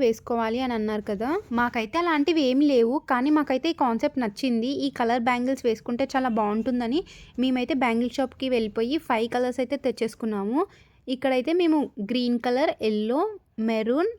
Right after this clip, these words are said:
ఆరెంజ్ and బ్లూ కలర్స్ అయితే తెచ్చుకున్నాము. మేమైతే ప్లెయిన్ బ్యాంగిల్స్ తెచ్చుకున్నాము. స్టోన్స్, ఎక్కువ చెమ్కీలు అట్లా ఏం లేకుండా ప్లెయిన్ అయితే చాలా సింపుల్గా ఉంటుంది కదా. And దాంట్లో మిక్స్ చేసుకోవడానికి పింక్ కలర్ అయితే బ్యాంగిల్స్ తెచ్చుకున్నాము.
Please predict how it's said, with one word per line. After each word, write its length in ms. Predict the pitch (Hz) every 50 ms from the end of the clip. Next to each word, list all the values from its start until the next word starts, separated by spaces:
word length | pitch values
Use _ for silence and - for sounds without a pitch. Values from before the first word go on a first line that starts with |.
| _ _ 208
ఆరెంజ్ 360 | 208 214 214 247 302 349 339 - - - 269
and 120 | 285 269 247
బ్లూ 100 | 240 269 269 262 -
కలర్స్ 200 | 254 254 247 - 247
అయితే 140 | 240 - 311 -
తెచ్చుకున్నాము. 580 | - 247 208 - - 240 220 214 208 214 269 330 440 - - _ _ 247
మేమైతే 380 | 247 269 277 277 302 311 - 415 - -
ప్లెయిన్ 280 | 311 277 262 277 294 302
బ్యాంగిల్స్ 320 | 330 320 311 320 349 330 -
తెచ్చుకున్నాము. 540 | 311 240 - - - 277 262 254 233 233 262 294 -
స్టోన్స్, 480 | - - 285 254 247 254 262 262 262 - 269 247 - 226 233
ఎక్కువ 220 | 220 - - 269 -
చెమ్కీలు 440 | - 240 226 226 226 - 254 254 254 254
అట్లా 160 | 240 254 254 226 220
ఏం 80 | 240 247 247
లేకుండా 300 | 233 226 - 240 226 262 - -
ప్లెయిన్ 260 | 262 247 240 240 247
అయితే 140 | 247 233 285 277
చాలా 180 | 294 285 269 277 -
సింపుల్గా 440 | - 240 233 233 214 254 254 247 247 233
ఉంటుంది 260 | 226 208 247 226 226 220 226
కదా. 160 | 226 269 359 453 - - - - - - - 269
And 100 | 294 294 269
దాంట్లో 240 | 294 277 269 277 320 294 277
మిక్స్ 220 | 247 226 - - -
చేసుకోవడానికి 540 | 294 277 - - 294 269 254 254 254 349 339 - - -
పింక్ 200 | 311 285 285 285 -
కలర్ 280 | 311 302 294 285 285 262 254
అయితే 180 | 240 233 339 415 466 453 320 - - - 247 214
బ్యాంగిల్స్ 400 | 240 226 220 226 240 269 269 - -
తెచ్చుకున్నాము. 480 | 247 220 - - 240 233 226 226 269